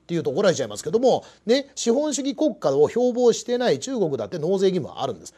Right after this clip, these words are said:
となると、当然ですけど、お金の動きを管理する。当たり前のこと。で、それができなければ商売しちゃいけないんです、根本的に。い？で、従って、商売人である以上、記帳の義務、これはあるんです。だから、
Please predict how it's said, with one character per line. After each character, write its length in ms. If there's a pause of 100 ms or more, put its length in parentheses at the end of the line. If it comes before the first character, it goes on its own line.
(180)
と 160
な 100
る 140
と、 260
当 180
然 160
で 100
す 60
け 60
ど、 80
お 80
金 160
の 140
動 100
き 80
を 80
管 180
理 60
す 100
る。 120
当 100
た 100
り 80
前 140
の 80
こ 80
と。 120 (340)
で、 80
そ 100
れ 80
が 80
で 120
き 80
な 100
け 80
れ 60
ば 80
商 200
売 140
し 80
ち 60
ゃ 20
い 120
け 140
な 120
い 40
ん 40
で 60
す、 140
根 100
本 200
的 120
に。 140 (500)
い？ 160 (380)
で、 300
従 240
っ 60
て、 360
商 180
売 140
人 140
で 80
あ 60
る 80
以 20
上、 500
記 100
帳 220
の 120
義 140
務、 220 (320)
こ 120
れ 60
は 100
あ 120
る 120
ん 40
で 80
す。 140 (120)
だ 100
か 80
ら、 280